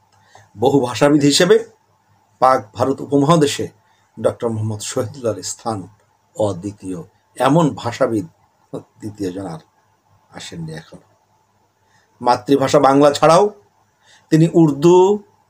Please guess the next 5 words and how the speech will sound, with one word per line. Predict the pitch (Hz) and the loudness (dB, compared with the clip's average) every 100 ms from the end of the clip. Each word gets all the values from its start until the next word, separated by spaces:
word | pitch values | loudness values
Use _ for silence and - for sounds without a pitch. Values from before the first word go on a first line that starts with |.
| _ _ _ _ _ _ | _ _ _ _ _ _
আরবি, | 123 147 151 170 185 196 208 _ _ _ _ _ _ | 2 4 6 4 2 -2 -8 _ _ _ _ _ _
ফার্সি, | 151 147 - 196 185 208 - _ _ _ _ _ _ | 2 2 2 2 2 0 -6 _ _ _ _ _ _
সংস্কৃত, | - 160 151 - 196 170 202 208 208 - _ _ _ _ | 0 2 2 0 0 4 4 4 0 -10 _ _ _ _
হিন্দি, | - 170 190 196 202 214 - _ _ _ _ _ - | 2 2 4 4 2 0 -6 _ _ _ _ _ 2
মৈথিলা, | 151 156 - 220 208 196 196 | 2 4 2 4 6 4 2